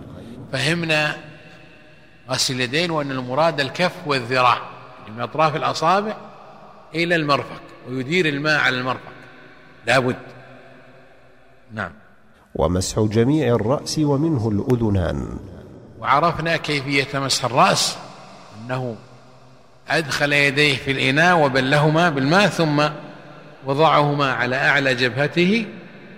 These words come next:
Speaker 1: ثم أدبر بهما إلى قفا الرأس، إلى العلبة، ثم ردهما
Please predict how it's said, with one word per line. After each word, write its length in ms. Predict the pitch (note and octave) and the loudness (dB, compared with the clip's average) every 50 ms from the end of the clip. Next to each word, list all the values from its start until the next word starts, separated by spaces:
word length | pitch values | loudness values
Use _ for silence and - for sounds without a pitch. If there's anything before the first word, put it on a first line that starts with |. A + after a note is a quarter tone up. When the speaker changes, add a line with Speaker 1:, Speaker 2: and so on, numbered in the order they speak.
| - - - | -20 -12 -6
Speaker 1:
ثم 300 | D#3 D3+ D3 C#3+ C#3+ C#3 C3+ C3+ - - - - - - - - - - - - - - - | -4 -2 -2 0 2 2 0 0 -2 -6 -14 -18 -20 -20 -20 -20 -20 -20 -20 -20 -20 -4 2
أدبر 520 | C#3+ D#3+ E3 C#3+ D3 C3+ C#3+ C3+ C3+ C3+ | 2 2 2 2 0 0 2 4 4 2
بهما 520 | B2+ C#3+ E3+ E3 F3 F#3+ G3 F#3+ F#3 F#3 F#3 | 2 2 0 2 2 2 2 2 2 0 2
إلى 320 | F3+ D3+ D3 C3+ C3+ C3+ | 0 -2 -2 0 -2 -2
قفا 320 | C3 - D#3+ C#3+ - C#3+ | 0 0 -2 0 2 2
الرأس، 380 | C3+ A#2+ B2 C3 A#2+ G#2+ - - | 2 4 4 2 2 2 0 -4
إلى 80 | A#2+ A#2+ | -4 -4
العلبة، 420 | A#2 - C3+ C#3 C3 A#2+ A2 - - - - - - - - - - - - - - - - - - - - - - - - - | -2 0 2 2 2 0 -2 -4 -6 -10 -16 -20 -20 -20 -20 -20 -20 -20 -20 -20 -20 -20 -20 -20 -20 -20 -20 -20 -20 -20 -12 -4
ثم 300 | - E3+ F3+ F3+ F3 E3+ | -2 0 2 4 4 4
ردهما 880 | D#3+ D#3 D3+ C#3 C3 C3 D#3+ D#3 D3 D3 C#3 C#3 C#3 C#3 C#3 C#3 D3 | 6 6 4 2 2 2 2 2 4 2 2 2 2 2 2 2 0